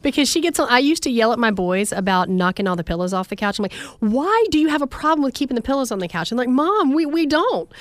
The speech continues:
We, we're not moving them." "Yeah, whatever. Put them back on the couch." So it's always like, "Put the throw pillows back on the couch." Well,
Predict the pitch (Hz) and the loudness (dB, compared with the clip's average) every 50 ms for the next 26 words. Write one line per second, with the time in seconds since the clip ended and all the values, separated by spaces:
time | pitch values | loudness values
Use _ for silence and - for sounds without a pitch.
0 | - 233 - - 285 311 311 302 269 320 320 415 466 427 403 403 403 294 262 302 | -20 -14 -6 -4 -2 -2 0 0 0 2 2 4 4 4 4 2 2 2 4 4
1 | 359 370 349 240 220 208 202 226 233 240 226 208 202 214 220 220 214 190 170 170 | 4 2 0 0 0 0 -2 -2 0 0 0 0 2 2 2 2 0 0 -2 -4
2 | - - 208 - 220 202 196 190 185 185 180 175 - 170 160 - - 185 - 214 | -4 -6 -4 -2 -2 -2 -2 -2 -2 -2 -4 -4 -4 -4 -6 -6 -6 -2 0 0
3 | 208 214 226 220 220 196 - - 214 - 202 - 220 208 196 - 202 180 180 170 | 0 2 0 0 -2 -4 -4 -4 -4 -4 -4 -2 -2 -2 -2 -2 -2 -4 -2 -4
4 | 185 175 - - 170 170 165 175 165 160 - - - - - - - - _ - | -4 -6 -6 -6 -6 -6 -6 -6 -8 -8 -10 -12 -16 -16 -20 -20 -20 -16 _ -4
5 | 202 190 196 190 - | -2 -2 -2 -2 -4